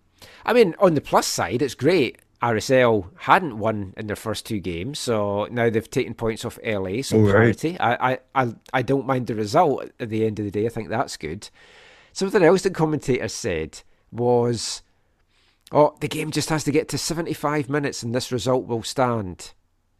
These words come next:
Speaker 1: I was like,
Speaker 2: I,
Speaker 1: "D-,
Speaker 2: I think
Speaker 1: does
Speaker 2: that's
Speaker 1: it?"
Speaker 2: true. Yeah.
Speaker 1: No,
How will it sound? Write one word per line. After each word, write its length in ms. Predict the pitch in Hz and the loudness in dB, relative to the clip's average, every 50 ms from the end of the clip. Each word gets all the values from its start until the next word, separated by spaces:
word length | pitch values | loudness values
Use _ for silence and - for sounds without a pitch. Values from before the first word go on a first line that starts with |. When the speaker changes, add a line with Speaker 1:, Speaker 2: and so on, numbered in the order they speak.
| _ _ _ - - | _ _ _ -16 -14
Speaker 1:
I 80 | 101 | -14
was 140 | 101 98 - | -12 -12 -12
like, 180 | 98 92 - _ - | -12 -12 -10 _ -6
Speaker 2:
I, 60 | - - _ _ _ _ _ _ _ _ _ | -6 -6 _ _ _ _ _ _ _ _ _
Speaker 1:
"D-, 100 | - 90 90 - | -18 -8 -2 -2
Speaker 2:
I 60 | 113 | 0
think 200 | 98 110 131 135 | 2 4 4 6
Speaker 1:
does 120 | 135 135 113 | 6 6 4
Speaker 2:
that's 180 | 98 440 - - | 4 2 0 -2
Speaker 1:
it?" 40 | |
Speaker 2:
true. 320 | - - 127 117 101 101 - _ - - | -6 -4 -2 -2 -2 -2 -6 _ -4 0
Yeah. 260 | 110 110 107 104 95 | 4 4 4 4 4
Speaker 1:
No, 420 | 117 139 170 196 202 139 - - | 4 4 4 6 4 4 0 -4